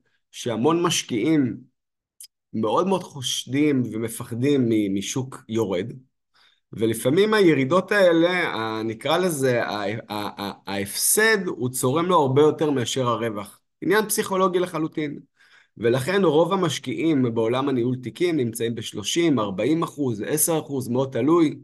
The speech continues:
אה, חברות גם בדרך כלל נמצאות באזורים של עשר, עשרים, מפחדים להגיע לאחוזים קצת יותר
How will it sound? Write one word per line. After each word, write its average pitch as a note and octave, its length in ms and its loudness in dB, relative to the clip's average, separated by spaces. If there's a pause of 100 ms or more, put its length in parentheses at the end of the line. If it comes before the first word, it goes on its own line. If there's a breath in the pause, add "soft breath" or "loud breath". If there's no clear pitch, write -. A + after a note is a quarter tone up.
(500 soft breath)
אה, G#2 260 -4
חברות B2+ 480 0
גם B2+ 220 4
בדרך B2 260 0
כלל C3+ 80 0
נמצאות A#2 300 -2
באזורים A2+ 360 -4
של G#2+ 160 -4
עשר, A2+ 240 -4
עשרים, G3+ 420 -2 (360 loud breath)
מפחדים C#3 520 -4
להגיע F3+ 360 4
לאחוזים C#3+ 540 2
קצת D3+ 220 -6
יותר C3+ 260 -2